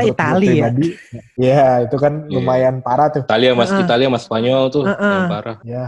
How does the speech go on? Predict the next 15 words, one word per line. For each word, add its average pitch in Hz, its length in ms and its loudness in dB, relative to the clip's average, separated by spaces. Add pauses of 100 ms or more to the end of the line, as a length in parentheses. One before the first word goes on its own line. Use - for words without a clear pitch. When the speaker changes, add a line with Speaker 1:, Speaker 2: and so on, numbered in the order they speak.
Speaker 1:
emang 123 240 -6
mesti 123 200 -6
berkaca 123 420 -6
banget. 123 280 -6 (260)
Oke - 280 -12
banget. 120 340 -8
Soalnya 139 260 -6
menurut 135 160 -4
gue 135 140 -4 (100)
sejauh 127 360 -4
ini 123 180 -6 (220)
jalannya 123 560 -8
lancar, 131 440 -8
nggak 131 240 -6
ada, 113 200 -8